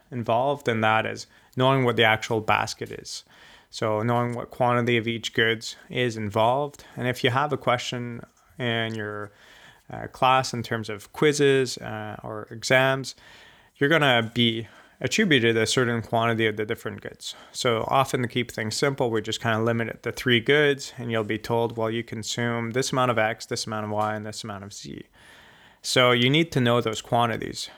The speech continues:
first off, 'cause it's not what we produce that's important, it's what we consume at this stage.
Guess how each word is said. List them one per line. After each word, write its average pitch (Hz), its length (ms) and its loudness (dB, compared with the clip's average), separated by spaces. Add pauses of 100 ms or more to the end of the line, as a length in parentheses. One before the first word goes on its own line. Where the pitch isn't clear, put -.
(120)
first - 340 -6
off, - 300 -8 (300)
'cause 117 180 -6
it's 117 160 -4
not 151 260 2
what 139 220 -2
we 139 100 0
produce 190 380 2
that's - 240 -4
important, 110 460 -10
it's - 220 -12
what 123 200 -2
we 113 80 -12
consume 120 760 -4
at 113 280 -12
this 110 180 -6
stage. - 640 -6